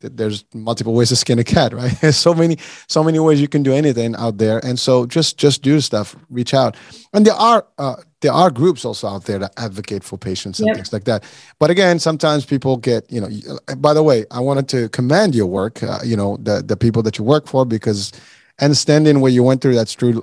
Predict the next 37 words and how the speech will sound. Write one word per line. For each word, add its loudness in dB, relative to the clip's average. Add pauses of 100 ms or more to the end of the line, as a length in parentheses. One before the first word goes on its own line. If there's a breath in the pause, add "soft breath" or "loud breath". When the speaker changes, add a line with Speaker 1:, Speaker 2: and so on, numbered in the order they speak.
Speaker 1:
You -2
know, -4
sometimes 0
leadership, 0
you -2
know, 0
uh, -8
some, 0
Speaker 2:
Oh, -2
Speaker 1:
some, 0
Speaker 2:
great. 4
Speaker 1:
some 2
employers 4
can -2
be, 2 (440 soft breath)
uh, -8 (120)
you 0
know, 0 (140)
sensitive, 0
uh, -20
Speaker 2:
Mm-hmm. 0
Speaker 1:
there's 4
empathy 0
there, 0
they -6
care, 2
and, -6
uh, 0
you -4
know, -4
they -2
a-, -2 (140)
accommodate, 2
and -6
some -4
sometimes -2
cannot. -2